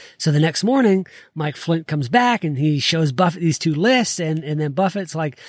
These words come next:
"Okay, so what are you gonna do with these two lists?" Flint's like, "Well,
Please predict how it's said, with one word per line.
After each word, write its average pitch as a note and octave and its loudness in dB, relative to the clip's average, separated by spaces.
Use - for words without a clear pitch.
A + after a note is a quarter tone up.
"Okay, G3+ 2
so E3+ 2
what G3 6
are B3 6
you A#3+ 4
gonna F#3+ 4
do A3 2
with F3+ 4
these C3+ -6
two D3 -6
lists?" - -10
Flint's D#3+ -4
like, D3 -2
"Well, F#3+ 4